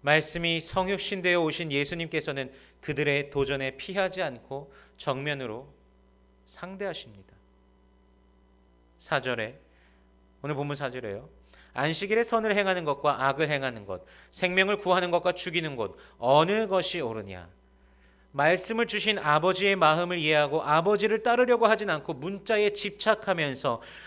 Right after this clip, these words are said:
하나님이 율법을 주신 이유는 다 잊어버리고 오히려 자신들의 이권을 위하여 이용하는 그들을 바라보며 예수님은 어떤 마음을 가지셨을까요?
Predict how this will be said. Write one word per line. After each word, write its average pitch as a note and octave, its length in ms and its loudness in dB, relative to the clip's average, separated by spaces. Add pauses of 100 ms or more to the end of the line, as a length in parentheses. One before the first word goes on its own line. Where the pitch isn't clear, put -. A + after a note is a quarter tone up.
하나님이 F#3+ 480 2
율법을 G#3 420 2
주신 G3+ 300 -4
이유는 F#3+ 320 -2
다 F#3+ 480 4
잊어버리고 D3+ 720 -2 (240)
오히려 F#3+ 480 4
자신들의 F#3 600 0
이권을 G3+ 540 2
위하여 F3+ 300 4
이용하는 F3 580 0
그들을 D#3+ 440 -2
바라보며 A2+ 580 -8 (500)
예수님은 A#2 520 -12 (380)
어떤 C3+ 640 -14
마음을 G2 420 -18 (160)
가지셨을까요? - 800 -18